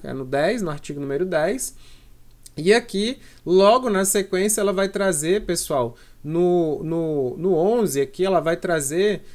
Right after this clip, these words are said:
é, o, o, os, os atos de improbidade que atentam contra os princípios da administração pública,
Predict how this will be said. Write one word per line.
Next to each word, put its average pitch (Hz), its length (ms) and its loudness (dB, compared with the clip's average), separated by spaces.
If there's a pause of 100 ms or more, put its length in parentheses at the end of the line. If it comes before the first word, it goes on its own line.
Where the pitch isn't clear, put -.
(140)
é, 135 420 -2
o, 151 80 -6
o, 151 380 -6
os, - 320 -6
os 151 180 -4
atos 185 340 0
de 156 120 -10
improbidade 160 680 -2
que - 80 -2
atentam 185 460 -2
contra 190 280 -2
os 180 100 -4
princípios 196 720 -2
da 190 120 0
administração 196 840 0
pública, 160 600 -2